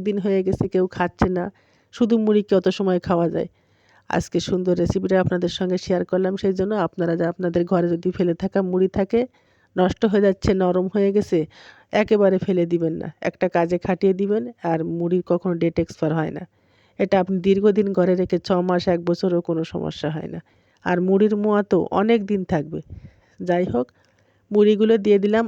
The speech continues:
আস্তে আস্তে নাড়াচাড়া করতে করতে এক পর্যায়ে দেখা যাবে এখন আর কোনো আর্দ্রতা নেই, পুরো একটা শক্ত শক্ত ভাব আসছে। তখনই কাঠি থেকে মুড়ি কটা ছাড়িয়ে নিব।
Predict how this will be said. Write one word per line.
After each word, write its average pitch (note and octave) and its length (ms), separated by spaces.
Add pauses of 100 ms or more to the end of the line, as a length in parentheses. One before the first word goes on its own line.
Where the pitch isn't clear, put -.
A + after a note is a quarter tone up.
(140)
আস্তে - 200
আস্তে G#3+ 260
নাড়াচাড়া F#3+ 440
করতে G3 340
করতে G3 300 (160)
এক F#3+ 120
পর্যায়ে F#3 360
দেখা F3+ 180
যাবে F#3 180 (120)
এখন F#3 180
আর F#3 120
কোনো F#3+ 260
আর্দ্রতা E3+ 360
নেই, F3+ 220 (720)
পুরো F#3+ 160 (140)
একটা - 200 (120)
শক্ত - 220 (140)
শক্ত - 200 (160)
ভাব E3+ 180
আসছে। F#3 360 (1300)
তখনই F#3+ 360
কাঠি F#3 260
থেকে F#3 280
মুড়ি F#3 260
কটা F#3+ 260
ছাড়িয়ে F#3+ 400
নিব। G3 220